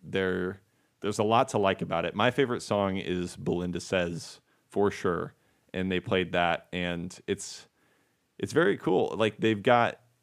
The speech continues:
<laughs> I don't know. They're, me and my buddy Austin have this funny joke about, like, "I wanna have a daughter" is this thing that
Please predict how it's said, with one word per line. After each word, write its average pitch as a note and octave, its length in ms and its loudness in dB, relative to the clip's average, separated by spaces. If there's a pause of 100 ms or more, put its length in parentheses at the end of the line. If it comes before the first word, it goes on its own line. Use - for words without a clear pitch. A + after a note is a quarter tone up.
(140)
<laughs> - 360 -12
I G#2 160 0
don't G#2 100 2
know. F2+ 180 0
They're, G#2 260 2
me A2+ 220 -2
and A#2 80 0
my G#2 120 0
buddy F#2 460 -4
Austin F2 400 -6
have F2+ 140 -6
this F#2+ 140 -10
funny F#2+ 240 -10
joke G2 300 -6
about, - 320 -8 (360)
like, F#2+ 160 -2
"I F2 100 0
wanna F2+ 280 0
have F#2 180 -2
a E2+ 40 -4
daughter" F2 680 0
is F2 200 -12
this F#2 160 -10
thing F2+ 260 -8
that - 220 -8